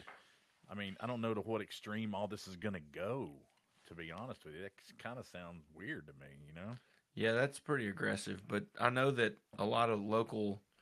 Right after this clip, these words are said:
Speaker 2: events in Kentucky are on the way this year, and it's just following, you know, what we know works, and,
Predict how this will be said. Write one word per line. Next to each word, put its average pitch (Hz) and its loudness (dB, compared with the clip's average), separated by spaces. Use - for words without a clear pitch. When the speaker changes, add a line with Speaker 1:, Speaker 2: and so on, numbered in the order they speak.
Speaker 2:
events 107 2
in 107 -4
Kentucky 104 2
are 90 4
on 101 4
the 98 2
way 104 4
this 101 0
year, 95 4
and 92 0
it's 107 -2
just 104 -4
following, 107 4
you 104 -2
know, 95 0
what 95 0
we 104 2
know 101 2
works, 95 4
and, 90 -6